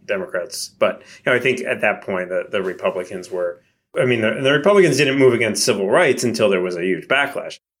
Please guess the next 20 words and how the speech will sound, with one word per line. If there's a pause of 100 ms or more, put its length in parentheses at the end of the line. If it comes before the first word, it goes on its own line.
(140)
So
who
knows? (120)
Contingency,
was
it,
was
it
fated
to
be?
Could,
could
it
have
been
gone
a
different
way?